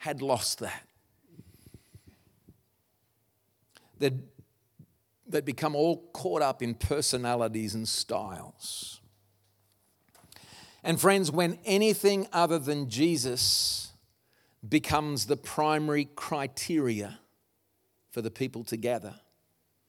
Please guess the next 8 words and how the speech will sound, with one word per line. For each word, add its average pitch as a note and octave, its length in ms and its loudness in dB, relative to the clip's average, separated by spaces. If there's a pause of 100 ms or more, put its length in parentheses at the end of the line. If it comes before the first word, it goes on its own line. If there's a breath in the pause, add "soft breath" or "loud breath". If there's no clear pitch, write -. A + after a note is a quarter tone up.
(600)
there's G#2+ 140 -6
always A#2 180 0
gonna A2 180 -4
be G#2+ 100 -4
division. G2 400 -10 (2000 loud breath)
Because E3+ 300 6 (100)
anything G#3+ 500 6
else F#3+ 680 4